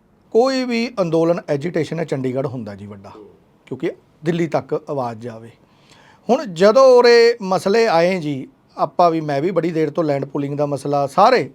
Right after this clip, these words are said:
Speaker 1: ਜਿੰਨੇ ਲੈਂਡ ਓਨਰ ਹੈ ਚੱਕਿਆ ਹੋਇਆ ਹੈਗਾ। ਹੁਣ ਫਾਈ-, ਜਦੋਂ ਪੰਜਾਬ ਤੋਂ ਅਫਸਰ ਆ ਰਹੇ ਹੈ ਜੀ, ਫਾਈਨੈਂਸ ਸੈਕਟਰੀ ਪੰਜਾਬ ਤੋਂ ਆ ਰਿਹਾ ਹੈ, ਹੋਰ ਅਫਸਰ ਪੰਜਾਬ ਤੋਂ ਆ ਰਹੇ ਹੈ, ਤੇ ਉਹ ਇਹ ਚੀਜ਼ ਪੰਜਾਬ ਤੋਂ ਡਾਇਰੈਕਸ਼ਨ ਕਿਉਂ ਨਹੀਂ ਹੁੰਦੀਆਂ ਉਹਨਾਂ ਨੂੰ,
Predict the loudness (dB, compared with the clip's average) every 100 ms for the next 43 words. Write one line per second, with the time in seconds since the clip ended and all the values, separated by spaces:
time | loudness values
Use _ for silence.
0 | _ _ -12 -6 -4 -4 -6 -8 -6 -6
1 | -6 -6 -2 0 0 -4 -8 -16 -18 _
2 | _ -20 _ _ _ -2 -2 0 0 2
3 | 0 0 2 2 2 0 -6 -6 -2 2
4 | 6 4 4 -2 -6 -10 -6 -4 -4 -4
5 | -4 -4 -4 -2 0 0 0 0 0 0
6 | 0 -2 -2 -2 2 0 0 -4 -2 -4
7 | -4 -4 -2 -2 -2 -2 -4 -6 -10 _
8 | _ _ _ _ _ _ 2 2 2 2
9 | 6 6 4 2 -2 -4 -2 2 2 4
10 | 2 0 _ _ _ -2 0 2 2 4
11 | 2 4 0 -2 -4 -4 -4 -2 -2 -2
12 | -2 -2 -6